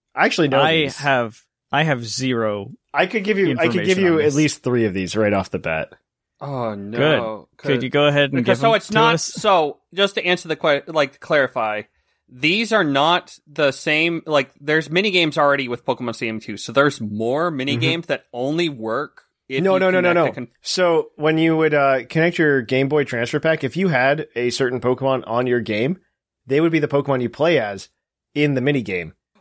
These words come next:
Speaker 3: Oh,
Speaker 1: Uh,
Speaker 3: oh, okay,
Speaker 1: and so there
Speaker 3: okay,
Speaker 1: were
Speaker 3: I
Speaker 1: extra
Speaker 3: can name
Speaker 1: Pokemon
Speaker 3: one.
Speaker 1: that could play with those. There were extra Pokemon that would play with those that only would come if you connected your Game Boy to it.
Speaker 3: Okay, I can name one, and that's Scizor.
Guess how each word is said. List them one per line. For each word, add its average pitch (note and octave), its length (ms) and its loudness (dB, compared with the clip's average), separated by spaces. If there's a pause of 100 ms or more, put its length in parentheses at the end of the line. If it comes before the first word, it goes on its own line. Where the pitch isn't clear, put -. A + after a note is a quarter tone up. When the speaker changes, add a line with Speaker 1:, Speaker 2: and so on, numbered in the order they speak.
(180)
Speaker 3:
Oh, C4+ 380 2
Speaker 1:
Uh, C3 260 4
Speaker 3:
oh, D4+ 300 2
okay, - 220 -4
Speaker 1:
and A3 80 2
so G3 140 2
there F#3+ 140 2
Speaker 3:
okay, F#3 80 2
Speaker 1:
were G#3 60 0
Speaker 3:
I F#3 60 4
Speaker 1:
extra G#3 180 0
Speaker 3:
can F3+ 100 0
name G#3+ 100 2
Speaker 1:
Pokemon A#3 100 -2
Speaker 3:
one. G3+ 140 2
Speaker 1:
that G3 120 0
could F#3 140 0
play F#3+ 220 0
with E3 160 -2
those. A#2 320 0
There B2+ 100 2
were C3 80 2
extra D#3 200 0
Pokemon D3+ 380 0
that B2+ 140 0
would B2 120 0
play F3 200 0
with E3+ 160 0
those B2+ 220 0
that A2+ 200 0
only D#3 260 2
would C#3 140 0
come C#3 180 2
if C3 120 -2
you A#2 60 -6
connected A#2+ 360 0
your G#2 120 -2
Game A2 200 0
Boy F#2 160 -4
to F2+ 220 -8
it. - 260 -12
Speaker 3:
Okay, F3+ 340 -4
I F3+ 140 0
can G#3 180 -8
name G3 260 0
one, D#3 480 2 (420)
and C#3 100 -4
that's D#3+ 240 0
Scizor. A#2+ 680 -2